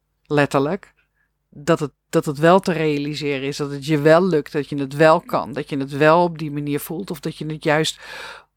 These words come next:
kan loskoppelen. Bepaalde gevoelens en negatieve emoties of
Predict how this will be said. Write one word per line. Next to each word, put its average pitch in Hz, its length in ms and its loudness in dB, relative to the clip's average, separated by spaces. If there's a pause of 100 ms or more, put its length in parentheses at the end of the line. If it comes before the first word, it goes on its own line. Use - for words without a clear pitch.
(120)
kan 156 180 4
loskoppelen. 165 800 0 (1700)
Bepaalde 135 520 2
gevoelens 147 500 -2
en 143 180 0
negatieve 143 600 0
emoties 139 680 2
of - 240 -6